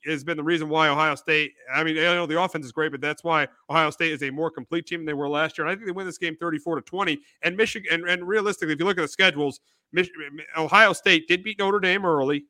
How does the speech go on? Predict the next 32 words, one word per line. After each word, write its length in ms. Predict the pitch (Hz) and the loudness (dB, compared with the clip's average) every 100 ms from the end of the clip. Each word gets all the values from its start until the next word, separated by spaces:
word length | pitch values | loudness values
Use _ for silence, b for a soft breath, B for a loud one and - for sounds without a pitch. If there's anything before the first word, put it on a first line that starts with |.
| - | -10
They 60 | |
did, 140 | 131 156 160 | -6 -8 -10
so 160 | 135 156 | -6 -2
that 100 | 156 | -2
would, 120 | 156 _ | -4 _
so 320 | - 160 143 | -6 -4 0
they 60 | |
have 100 | 160 | 0
a 40 | 151 | 0
better 200 | 156 170 | -2 0
non-conference 560 | 160 165 180 175 170 | 0 0 0 -2 -4
win 100 | 170 | -8
than 140 | 160 139 | -6 -4
Michigan. 320 | 127 131 139 _ _ _ | -6 -4 -8 _ _ _
And 260 | 240 247 202 | 2 2 2
the 40 | |
difference 420 | 160 233 233 180 180 | 0 -2 -2 -4 0
is 220 | 160 143 | 0 -2
in 60 | |
the 60 | 143 | -6
Penn 220 | 143 202 | -2 -2
State 300 | 170 202 185 | 0 0 2
game, 240 | 175 160 160 - | 2 0 -4 2
they 160 | 208 | 2
won 360 | 233 196 185 175 _ - | 2 0 0 0 _ 2
at 180 | 185 180 | 4 6
Happy 320 | 160 151 147 | 4 2 0
Valley. 320 | 143 135 139 | 2 2 2
Michigan 480 | 139 180 202 175 156 | -4 -8 -6 -8 -6
won 200 | 147 147 | -4 -6
at 80 | 135 | -6
home. 340 | 147 127 107 | -8 -8 -10